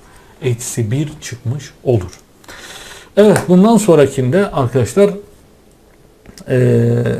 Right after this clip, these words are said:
köklü ifadelerle beraber olacağız. Abone olmayı unutmayın. Bildirimleri de açın. Arkadaşlarınıza da söyleyin. Kaliteli sorular çözmeye devam edeceğiz arkadaşlar.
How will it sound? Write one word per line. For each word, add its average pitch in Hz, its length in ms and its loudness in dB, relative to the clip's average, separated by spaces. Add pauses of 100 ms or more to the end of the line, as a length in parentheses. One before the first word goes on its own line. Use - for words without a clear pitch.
(1120)
köklü 131 280 2
ifadelerle 143 640 2
beraber 113 380 2
olacağız. 135 360 0 (380)
Abone 160 280 2
olmayı 190 460 4 (200)
unutmayın. 135 420 0
Bildirimleri 156 600 4
de - 40 2
açın. 165 480 -4 (500)
Arkadaşlarınıza 170 840 2
da 175 60 4
söyleyin. 151 480 0
Kaliteli 175 440 2
sorular 151 380 2
çözmeye 143 480 -2 (340)
devam 147 340 4
edeceğiz 107 340 -4
arkadaşlar. - 540 -10